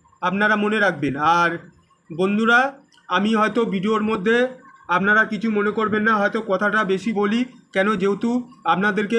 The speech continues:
বোঝাবার চেষ্টা করি, প্রতারণার হাত থেকে বাঁচাই আমার উদ্দেশ্য। আমি কোনো কয়েন কালেক্টর না,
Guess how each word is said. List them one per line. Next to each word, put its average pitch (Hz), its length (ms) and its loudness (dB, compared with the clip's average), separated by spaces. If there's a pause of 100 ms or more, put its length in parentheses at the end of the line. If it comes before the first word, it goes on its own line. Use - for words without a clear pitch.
বোঝাবার 202 460 0
চেষ্টা 208 380 -4
করি, 180 240 -2 (680)
প্রতারণার 208 560 0
হাত 196 220 -2
থেকে 220 220 -2
বাঁচাই 190 380 0
আমার 190 240 0
উদ্দেশ্য। 202 460 -4 (500)
আমি 190 260 0 (540)
কোনো 202 240 0 (540)
কয়েন 208 260 0
কালেক্টর 214 580 0
না, 175 140 2